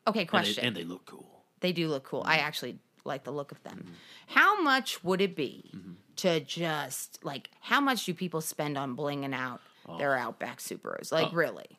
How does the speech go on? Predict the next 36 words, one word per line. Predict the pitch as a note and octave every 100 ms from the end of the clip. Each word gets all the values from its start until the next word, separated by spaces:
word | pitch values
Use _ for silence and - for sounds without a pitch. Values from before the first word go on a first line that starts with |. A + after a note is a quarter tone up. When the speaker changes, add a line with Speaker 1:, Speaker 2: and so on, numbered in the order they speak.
| -
Speaker 1:
Like, | D#3 D3+
what's | E3+ E3 -
the | E3+ C#3+ C#3+ - A#2+ - _ -
Speaker 2:
Well, | F#3 F3+ F3+ -
Speaker 1:
ballpark? | D3 - - -
Speaker 2:
I | D3+
mean, | D3
like, | C#3+ C3+
today, | C3+ C3+ D3
I | B2+
went, | A#2+ B2
and | B2 B2+ C3
the | C3
only | E3+ F#3+ F3+
negative, | D3+ C3+ A2+ F2+ - -
by | G#2
the | F#2+
way, | F2 F2
of | F2 D#2
Speaker 1:
<laughs> |
Speaker 2:
the |
car, | - G#2 D#2+
the | E2 G2
only | A#2+
thing | A#2 A2
I |
don't | F#2+ D3 C#3
Speaker 1:
Oh, | C#3
no. | A#2+
Speaker 2:
like | F#2+ E2 E2 -
is | A2 G2 - -
the | A2
s-, | - - _ A2
the |
speakers | - - C#3+ - F2+ -
suck. | - - - -